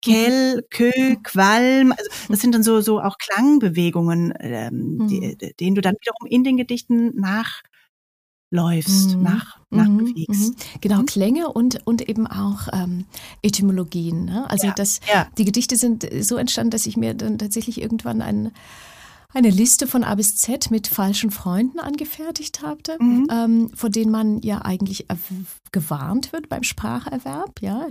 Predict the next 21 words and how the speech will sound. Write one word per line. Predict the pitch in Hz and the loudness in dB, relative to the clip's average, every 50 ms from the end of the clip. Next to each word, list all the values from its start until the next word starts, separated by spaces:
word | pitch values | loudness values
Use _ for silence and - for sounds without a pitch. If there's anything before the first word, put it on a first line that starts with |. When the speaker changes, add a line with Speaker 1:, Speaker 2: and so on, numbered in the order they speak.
| - - | -10 -10
Speaker 2:
Tu | - - 165 | -6 -2 0
das | 160 247 113 113 - | 2 4 4 4 4
Speaker 1:
Mhm. | 262 | 4
Speaker 2:
nicht | 170 196 - - | 2 0 0 0
in | - | 0
Speaker 1:
Mhm. | - - | 0 2
Speaker 2:
einen | - - - | 2 0 -2
Topf, | - - - - - - - | -4 -4 -6 -6 -6 -4 -2
denn | 220 202 | -2 0
Speaker 1:
Mhm. | 220 - | 0 -2
Speaker 2:
es | - - | -2 -4
gehört | - - 139 156 - - - 226 | -4 -6 -6 -6 -6 -4 -4 -2
da | 220 | 0
Speaker 1:
Mhm. | 220 | 0
Speaker 2:
nicht | 247 - - - | 0 -2 -2 -4
in | - 220 | -6 -6
einen | 254 302 302 | -4 -4 -6
Topf. | 339 339 - - - - - - | -6 -8 -10 -12 -16 -8 0 4
Speaker 1:
Mhm. | 247 269 277 277 | 6 6 8 8
Speaker 2:
Ähm, | 262 220 220 226 226 226 254 233 - | 8 8 8 6 6 6 4 4 4
und, | 226 226 226 233 220 - | 4 6 6 6 6 4